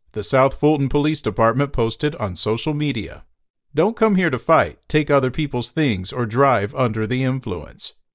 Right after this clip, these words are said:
Fani Willis, Fulton's district attorney, echoed that thought on Facebook. "If you come to Atlanta for All-Star Weekend and commit an act of violence,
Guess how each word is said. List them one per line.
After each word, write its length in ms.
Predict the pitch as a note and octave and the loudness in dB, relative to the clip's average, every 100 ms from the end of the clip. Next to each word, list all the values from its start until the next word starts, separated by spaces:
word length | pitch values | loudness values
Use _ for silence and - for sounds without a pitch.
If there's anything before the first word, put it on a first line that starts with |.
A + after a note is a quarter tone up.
| _ _ | _ _
Fani 360 | - E3+ E3 D3 | 2 4 4 4
Willis, 440 | D3 F3 B2+ - | 4 4 4 0
Fulton's 540 | - C3+ A#2+ A#2+ A2 - | 0 0 2 0 -2 0
district 420 | D3+ C#3+ B2 A#2+ | 0 0 -2 -4
attorney, 440 | A2 E3 D3+ D3+ | 0 0 2 0
echoed 420 | E3+ G#3 D3+ B2 | 0 2 4 4
that 200 | A2+ A2+ | 2 0
thought 240 | B2 B2+ C3+ | 4 4 4
on 160 | B2 | 2
Facebook. 600 | A#2 E3 D3 - G#2 - - _ _ - | 0 -4 -4 -4 -6 -8 -20 _ _ -10
"If 160 | C3 C3 | -8 -6
you 80 | |
come 240 | B2+ G#3 B3 | 2 2 2
to 140 | C4 | -2
Atlanta 380 | A#3 F#3+ F#3+ F#3 | 0 0 2 0
for 180 | F3 D3 | 2 4
All-Star 420 | D#3 D#3+ F3 E3 | 4 2 2 4
Weekend 520 | D#3 E3 E3 D#3 D#3 C#3+ | 4 2 0 0 -2 0
and 160 | A#2+ | -2
commit 340 | - G#2+ C#3+ F#3 | 0 -2 0 0
an 140 | F3+ | 0
act 220 | F3 F3 | 0 -2
of 100 | D3 | 0
violence, 560 | C#3+ D3 D#3 D#3 D3+ | 2 4 2 -2 -6